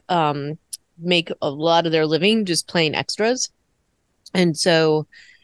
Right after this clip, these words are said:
they use that to supplement their income. And so a piece of this was that, um, some of the studios were saying that they were gonna replace sort of, like, what they would do would be to scan in different people one time and use, like,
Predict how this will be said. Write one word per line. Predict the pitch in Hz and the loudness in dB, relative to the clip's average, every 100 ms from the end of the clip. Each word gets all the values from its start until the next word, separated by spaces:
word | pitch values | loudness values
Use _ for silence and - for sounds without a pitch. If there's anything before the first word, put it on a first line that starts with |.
| _ | _
they | 185 | 0
use | 175 170 156 | 2 2 4
that | 160 151 | 2 0
to | 165 | -2
supplement | 170 160 156 147 | -2 0 -2 0
their | 156 | 0
income. | 175 175 185 170 165 | 0 0 2 2 2
And | - 160 | 0 -2
so | - 170 151 151 | -2 0 2 0
a | 170 | -2
piece | - 202 190 | -2 -2 0
of | 180 | 0
this | 165 151 | 0 0
was | 160 143 | -2 0
that, | 156 143 - | 0 0 0
um, | 147 156 151 151 151 - _ _ | 0 0 -2 -8 -12 -20 _ _
some | - 185 | 0 2
of | 160 | 2
the | 160 | 0
studios | - 175 170 160 | 0 2 2 2
were | 165 151 | 0 -2
saying | 165 156 | 0 0
that | 147 | -2
they | 151 | -2
were | 151 | -2
gonna | 156 151 | -2 -2
replace | 143 - 165 151 - | -4 -2 0 0 0
sort | 165 147 | 0 0
of, | 147 | 0
like, | 143 135 - - - _ _ | 0 0 -2 -14 -20 _ _
what | 175 170 | 0 2
they | 160 | 0
would | 151 | 0
do | 160 160 151 | 0 0 2
would | 151 143 | 0 0
be | 156 147 143 139 | -4 -2 -2 -4
to | 156 | -4
scan | - - 160 156 | -2 0 0 2
in | 156 151 151 156 _ _ _ | 0 -2 -4 -8 _ _ _
different | - 175 165 | -4 -2 -2
people | 139 170 160 151 147 | -2 -2 0 0 0
one | 160 156 | -2 -2
time | 165 143 151 156 - - - _ | 0 0 0 -4 -10 -20 -20 _
and | 190 185 | -2 0
use, | 175 175 160 156 - - | 2 2 2 -2 -4 -4
like, | 151 143 135 - | 0 0 -2 -10